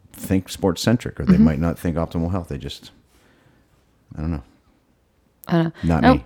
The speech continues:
Speaker 2: we're, we are very lucky that we have just some very intelligent people around us. And, um, you know, the doctors that we go to and everybody else, we just,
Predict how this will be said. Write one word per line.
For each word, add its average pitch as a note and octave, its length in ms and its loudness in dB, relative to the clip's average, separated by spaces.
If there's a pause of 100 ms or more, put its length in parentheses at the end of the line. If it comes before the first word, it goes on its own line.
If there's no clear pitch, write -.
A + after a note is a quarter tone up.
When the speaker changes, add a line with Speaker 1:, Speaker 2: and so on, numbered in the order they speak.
(200)
Speaker 2:
we're, C#4+ 280 10 (220)
we A3+ 180 6
are G#3+ 100 12
very E3 260 10
lucky D3+ 360 6
that C#3+ 200 2
we D#3 160 4
have D3+ 540 0 (100)
just - 360 2 (120)
some F3+ 180 2
very E3+ 220 8
intelligent D3+ 520 4
people D3 260 2
around D3 320 4
us. D3 340 4
And, D#3 220 4
um, C#3+ 380 4 (560)
you F3 100 6
know, D3 400 8 (140)
the E3+ 100 4
doctors E3 400 10
that C#3+ 120 8
we D#3 120 6
go D3+ 200 10
to D#3 160 4
and D3+ 80 8
everybody C#3+ 400 4
else, C#3 360 2
we D#3 140 8
just, - 480 2